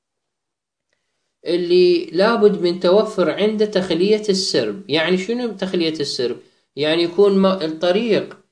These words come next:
مفتوح ومأمون له، فلا يكون هناك مانع يمنعه من الوصول إلى الأماكن اللي تؤدى بها المناسك، يعني مثل منو؟ مثل مكة المكرمة لأداء الإحرام منها،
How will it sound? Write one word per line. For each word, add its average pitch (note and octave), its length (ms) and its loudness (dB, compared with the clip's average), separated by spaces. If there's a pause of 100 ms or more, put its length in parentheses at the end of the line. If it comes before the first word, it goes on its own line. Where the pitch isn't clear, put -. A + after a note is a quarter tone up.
(220)
مفتوح F#3+ 640 -2
ومأمون G3 680 2
له، A2+ 400 -4 (920)
فلا A3 460 2
يكون A#3 340 2
هناك F#3+ 480 2
مانع C#4 580 2
يمنعه A3 400 2
من F#3+ 160 2
الوصول D#3+ 640 4
إلى E3 280 0
الأماكن E3+ 680 0
اللي F#3+ 180 4
تؤدى D#3+ 380 0
بها F#3+ 200 2
المناسك، A#2 640 -2 (340)
يعني D3 340 0
مثل E3+ 300 0
منو؟ G#3 360 2
مثل C#3+ 280 0
مكة D3+ 280 -2
المكرمة D#3 840 -2
لأداء C#3 480 0
الإحرام D3+ 540 -4
منها، G#2+ 460 -8